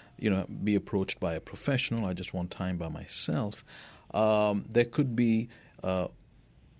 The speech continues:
the, the suicidal thoughts could be entering my mind, things like that. So people in that situation,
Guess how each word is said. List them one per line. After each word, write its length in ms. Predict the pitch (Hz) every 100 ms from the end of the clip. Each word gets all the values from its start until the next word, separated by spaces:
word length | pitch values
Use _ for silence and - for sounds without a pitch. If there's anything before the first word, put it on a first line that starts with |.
| - _ - _ - - -
the, 140 | 104 -
the 260 | 110 -
suicidal 600 | 135 - 185 - 127 107
thoughts 340 | 101 - 92 -
could 200 | - 87
be 100 | 87
entering 340 | 82 - 87
my 120 | 78
mind, 400 | 69 69 73 87
things 260 | - 101 -
like 200 | 76 -
that. 160 | 87 -
So 100 | 156
people 340 | 233 254 208
in 100 | 143
that 240 | 117 131 -
situation, 540 | 107 - 98 95 117